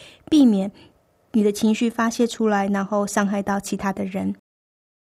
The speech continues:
亲爱的朋友，今天我们学了这个字，temper，T E M P E R。这个字有自我控制的意思，也有脾气的意思。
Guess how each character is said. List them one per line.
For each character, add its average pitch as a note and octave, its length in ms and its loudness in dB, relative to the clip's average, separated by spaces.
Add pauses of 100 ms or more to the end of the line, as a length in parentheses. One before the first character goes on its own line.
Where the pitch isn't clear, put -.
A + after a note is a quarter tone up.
(160)
亲 B3+ 160 6
爱 A#3+ 60 8
的 A#3+ 80 4
朋 A3 240 0
友， A3+ 280 2
今 A3+ 200 2
天 A3+ 100 2
我 G#3+ 60 2
们 G3 120 0
学 G3+ 160 -4
了 G3 140 0
这 G3 160 -2
个 G3 120 -2
字 - 220 -2 (120)
，temper，T C#4+ 920 2
E C4+ 360 0
M A3+ 300 0
P C#4 340 0
E C4+ 180 2
R。 G3 320 -6 (560)
这 E4+ 100 -2
个 D#4 120 4
字 C4+ 200 -4
有 G3+ 300 -2
自 A#3+ 160 0
我 G3+ 140 0
控 A3 280 -4
制 G3+ 120 -6
的 G3+ 180 -4
意 A3+ 160 0
思， B3 360 -4 (340)
也 G3+ 140 2
有 G3+ 180 2
脾 - 260 -8
气 A3 160 -8
的 G3 100 -2
意 G3 220 -2
思。 A3 340 -4